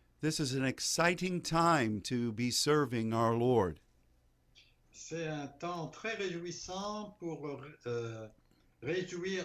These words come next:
Speaker 2: notre Seigneur.
Speaker 1: There are so many things that God is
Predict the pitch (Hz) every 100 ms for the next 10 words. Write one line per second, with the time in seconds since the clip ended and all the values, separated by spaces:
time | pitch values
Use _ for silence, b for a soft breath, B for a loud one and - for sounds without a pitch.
0 | - 131 160 - 143 - - 190 170 139
1 | 107 87 85 _ _ _ _ 131 147 135
2 | 127 - 190 196 190 180 175 180 170 120
3 | 107 - 117 101 123 135 139 139 120 110
4 | 98 -